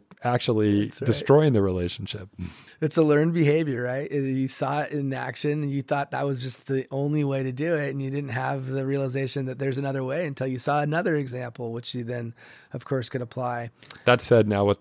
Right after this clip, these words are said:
Speaker 1: spammers, it is nice having
Speaker 2: It,
Speaker 1: caller I D.
Speaker 2: it's <laughs>
Speaker 1: So it, like, that's totally out of
Speaker 2: I
Speaker 1: control.
Speaker 2: know. It actually, it serves you well most of the time. And, uh, earlier this week, I accidentally missed a phone call I was supposed to take 'cause I didn't have her number programmed in my phone. So,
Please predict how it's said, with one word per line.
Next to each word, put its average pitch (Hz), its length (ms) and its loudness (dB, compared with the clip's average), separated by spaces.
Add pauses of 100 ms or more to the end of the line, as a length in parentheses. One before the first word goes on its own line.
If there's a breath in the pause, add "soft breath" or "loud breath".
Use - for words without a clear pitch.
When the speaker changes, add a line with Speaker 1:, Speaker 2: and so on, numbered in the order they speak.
(160)
Speaker 1:
spammers, 95 560 2
it 87 80 0
is 90 180 0
nice 82 200 -4
having 85 220 -2
Speaker 2:
It, 85 40 -6
Speaker 1:
caller 87 320 2
I 151 60 8
D. 95 140 2
Speaker 2:
it's 95 340 4
<laughs> - 0 -
Speaker 1:
So 90 420 -2
it, 104 100 0
like, 101 220 0
that's 113 240 2
totally 98 400 0
out 80 60 -8
of 80 80 -6
Speaker 2:
I - 20 -4
Speaker 1:
control. 135 340 0
Speaker 2:
know. 127 580 -4
It 151 220 0
actually, 156 500 2
it 143 220 -6
serves 156 340 2
you 151 120 6
well 143 160 4
most 135 280 -2
of 143 60 -4
the - 60 -6
time. 127 240 -4
And, 131 180 -10
uh, 143 300 -12
earlier 147 260 2
this 135 180 -2
week, 135 160 -2
I 135 100 -2 (100)
accidentally 135 480 -6
missed 127 240 -8
a 131 40 -10
phone 135 220 -6
call 135 140 -4
I 127 60 -4
was 120 80 -8
supposed 131 240 -6
to 131 60 -8
take 131 300 -8
'cause 123 120 -10
I 127 60 -6
didn't 131 200 -6
have 131 160 -4
her 135 220 -8 (360 loud breath)
number 151 260 2
programmed 139 440 2
in 135 60 -2
my 127 120 -2
phone. 127 420 0
So, 127 360 0